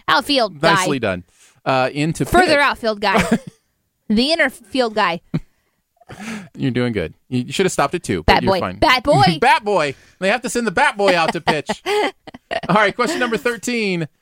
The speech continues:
Speaker 2: Pete Rose, the record holder for hits, never won a World Series.
Speaker 1: That's so sad, Pete Rose. And you know what? He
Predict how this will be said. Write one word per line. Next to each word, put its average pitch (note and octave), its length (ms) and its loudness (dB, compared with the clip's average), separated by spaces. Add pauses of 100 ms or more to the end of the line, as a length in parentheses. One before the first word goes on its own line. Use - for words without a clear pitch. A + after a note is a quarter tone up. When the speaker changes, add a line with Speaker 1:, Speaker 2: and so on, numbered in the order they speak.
(240)
Speaker 2:
Pete C4 280 -2
Rose, A3 460 0
the E3 80 -4
record G3+ 320 -4
holder F#3 260 -2
for A3 280 -2
hits, - 480 -4
never C3+ 460 -2
won A#2+ 480 -4
a C#3 140 -4
World G2 560 -4 (100)
Series. G2+ 640 -4
Speaker 1:
That's C#5+ 160 -2
so B4 160 0
sad, F4 340 -2
Pete C#4+ 220 -4
Rose. C#4 540 -2 (360)
And C#4+ 160 -2
you E4 60 -2
know F#4 120 2
what? F4 260 -2 (280)
He F4+ 600 -2